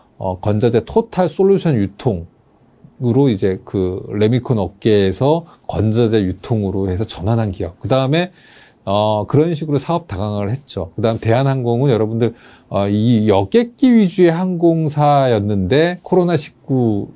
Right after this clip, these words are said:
어, 때는 사람이 없으면 화물을 실는다 해가지고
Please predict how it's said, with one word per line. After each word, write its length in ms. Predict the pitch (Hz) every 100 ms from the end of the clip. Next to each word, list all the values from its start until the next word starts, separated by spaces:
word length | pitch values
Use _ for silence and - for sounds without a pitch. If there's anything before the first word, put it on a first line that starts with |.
| -
어, 240 | 113 98 95
때는 440 | 131 104 110 165 175 _ _ _ _ _ - -
사람이 480 | - - 143 151 147
없으면 680 | 95 - - 95 98 107 87 - - -
화물을 440 | - 160 185 170 147
실는다 560 | - 170 156 135 120
해가지고 800 | 120 143 143 107 95 - 147 165